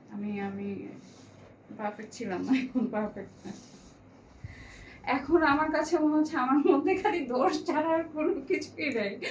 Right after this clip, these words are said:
মানে, আমার কাছে আমার মনে হচ্ছে এতদিন আমি কোথায় ছিলাম, কিসের মধ্যে ছিলাম। এটা হচ্ছে একটা কুচি। হ্যাঁ, এটার এক একটা কুচি এক এক রকম। এটা আরেকটা কুচি। হ্যাঁ,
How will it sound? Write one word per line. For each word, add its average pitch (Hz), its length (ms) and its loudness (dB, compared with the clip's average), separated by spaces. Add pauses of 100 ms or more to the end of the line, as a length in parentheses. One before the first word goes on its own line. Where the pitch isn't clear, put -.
(400)
মানে, 285 240 0
আমার 269 260 2
কাছে 294 240 2 (1900)
আমার 311 320 -6
মনে 311 260 2
হচ্ছে 311 280 0
এতদিন 320 540 4
আমি 349 160 8
কোথায় 403 500 4
ছিলাম, 208 400 0 (160)
কিসের 349 360 0
মধ্যে 202 320 -4
ছিলাম। 262 540 -4 (1120)
এটা 311 600 4 (120)
হচ্ছে 254 360 2
একটা 254 640 4
কুচি। 285 520 -2
হ্যাঁ, 370 360 0
এটার 262 380 2
এক 262 300 0
একটা 330 420 2
কুচি 330 340 0
এক 226 280 2
এক 247 180 0
রকম। 208 320 -2
এটা 214 180 -4
আরেকটা 233 420 -2
কুচি। 185 440 -10
হ্যাঁ, 262 400 0